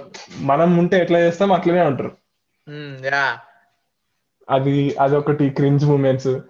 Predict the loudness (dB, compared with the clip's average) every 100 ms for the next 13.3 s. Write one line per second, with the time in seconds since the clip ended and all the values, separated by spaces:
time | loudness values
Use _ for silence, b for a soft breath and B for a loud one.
0 | b _ 0 2 2 0 -2 -2 -4 0
1 | 0 2 2 2 4 4 4 4 2 0
2 | 2 2 2 2 0 -2 -8 -14 _ _
3 | _ _ _ -10 -6 -4 -4 -6 -8 -12
4 | _ _ _ _ -2 2 4 4 2 2
5 | -2 -2 -8 -2 -2 0 0 0 0 0
6 | 2 0 -4 -4 -2 0 2 0 0 -2
7 | -2 0 0 0 -4 -10 _ _ _ _
8 | -8 -4 0 0 2 0 0 0 2 2
9 | 2 0 -2 -2 -6 -8 -8 -6 -4 -2
10 | -2 -2 -2 -2 -2 -2 -2 0 -2 -2
11 | -2 -2 -2 -4 -6 -10 _ _ _ _
12 | _ -6 -4 -2 0 2 4 4 2 2
13 | 0 0 -6